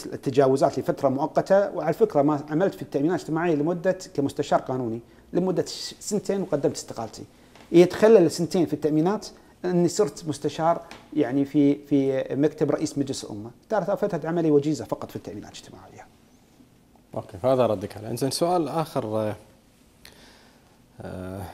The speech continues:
Speaker 2: أنت كنت مستشار لرئيس مجلس الأمة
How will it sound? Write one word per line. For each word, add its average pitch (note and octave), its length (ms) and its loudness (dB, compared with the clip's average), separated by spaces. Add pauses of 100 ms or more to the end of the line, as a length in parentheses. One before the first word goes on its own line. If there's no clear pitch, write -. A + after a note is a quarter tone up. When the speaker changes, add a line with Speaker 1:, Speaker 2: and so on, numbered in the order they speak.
(120)
Speaker 2:
أنت C#3 420 -4 (800)
كنت D3 300 -4
مستشار A#2+ 640 -4 (760)
لرئيس F#2+ 1500 -10
مجلس G#2+ 340 -10
الأمة G#2 420 -10